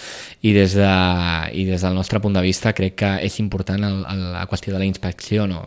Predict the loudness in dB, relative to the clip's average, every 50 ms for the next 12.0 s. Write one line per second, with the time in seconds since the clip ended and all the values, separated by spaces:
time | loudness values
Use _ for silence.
0 | -12 -14 -14 -14 -16 _ _ -18 -16 -16 -14 -12 -10 -8 -6 -4 -4 -4 -2 -4
1 | -4 -2 -2 -2 -2 -2 -2 -2 -4 -4 -6 -8 -8 -10 -12 -12 -14 -14 -14 -14
2 | -14 -14 -14 -16 -16 -16 -14 -10 -6 -6 -4 -4 -6 -4 -2 0 0 0 0 0
3 | -2 -2 -2 -4 -6 -6 -6 -6 -6 -8 -10 -12 -16 -18 -18 -18 -20 -20 -14 -6
4 | 0 2 2 2 2 0 -2 -2 0 2 4 4 4 4 2 2 2 2 2 0
5 | -2 -4 -4 -6 -8 -10 -10 -12 -14 -14 -14 -10 -8 -6 -4 -4 -4 -4 -6 -6
6 | -8 -10 -10 -10 -10 -8 -6 -6 -6 -6 -6 -6 -8 -4 -4 -6 -4 -4 -8 -8
7 | -8 -8 -10 -10 -10 -10 -10 -10 -12 -10 -8 -4 -2 -2 -2 -2 -2 -4 -4 -4
8 | -4 -4 -4 -4 -4 -4 -4 -4 -4 -4 -6 -6 -12 -12 -12 -12 -10 0 4 6
9 | 6 6 6 6 6 4 4 4 2 2 2 0 -2 0 2 2 4 4 2 2
10 | 2 2 2 4 2 2 0 2 2 2 2 2 0 0 0 0 0 0 0 -2
11 | -4 -6 -6 -6 -4 -2 -2 -2 -2 -2 -4 -4 -4 -4 -6 -6 -8 -8 -8 -8